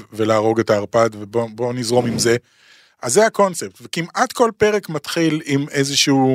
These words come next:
טוויסט על ה-, על השטויות האלה. הבעיה העיקרית של הסדרה הזאת זה שאתה צריך לצלוח את השלוש-ארבע עונות הראשונות, שבהם ג'וס ווידן עדיין אף אחד לא ידע מי הוא,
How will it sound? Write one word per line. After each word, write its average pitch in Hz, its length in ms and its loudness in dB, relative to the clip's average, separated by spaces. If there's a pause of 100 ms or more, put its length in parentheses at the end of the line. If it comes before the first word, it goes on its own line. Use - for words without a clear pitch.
(520)
טוויסט 147 560 2
על 131 220 2
ה-, 117 560 -2 (580)
על 143 140 -2
השטויות 143 320 0
האלה. 170 220 0 (320)
הבעיה 175 260 4
העיקרית 202 380 0
של 185 140 0
הסדרה 165 360 2
הזאת 190 320 0
זה 160 160 -4
שאתה 143 260 -2
צריך 165 280 -4
לצלוח 147 540 2
את 135 120 -6
השלוש-ארבע 131 760 0
עונות 123 300 0
הראשונות, 131 520 -2
שבהם 131 420 2
ג'וס 127 280 0
ווידן 131 260 0
עדיין 120 280 0
אף - 160 -8
אחד 123 160 0
לא 120 60 4
ידע 113 220 2
מי 143 200 0
הוא, 214 160 4